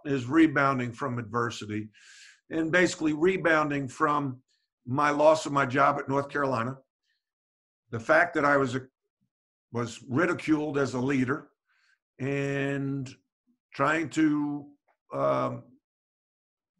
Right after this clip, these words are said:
go on a leadership journey, and that journey, leadership became my passion. So the pain of losing my job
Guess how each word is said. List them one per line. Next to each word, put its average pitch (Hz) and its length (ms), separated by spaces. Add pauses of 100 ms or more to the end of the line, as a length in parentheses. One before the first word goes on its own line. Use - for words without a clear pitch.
(360)
go 165 220
on 147 140
a 123 240 (280)
leadership 156 560
journey, 131 720
and 131 180
that 151 180
journey, 147 680 (260)
leadership 143 440
became 147 280
my 131 120
passion. 139 500
So 131 180
the 123 80
pain 175 400
of 135 100
losing 147 320
my 135 140
job 139 560